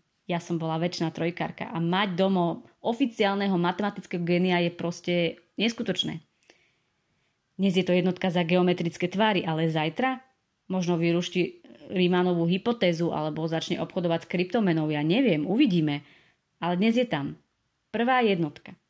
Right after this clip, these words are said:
symbol našej nádeje, nových začiatkov, nekonečných možností.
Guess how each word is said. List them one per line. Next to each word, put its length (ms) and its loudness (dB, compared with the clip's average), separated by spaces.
symbol 400 2
našej 320 0
nádeje, 560 0
nových 320 0
začiatkov, 640 -2
nekonečných 800 2
možností. 640 -2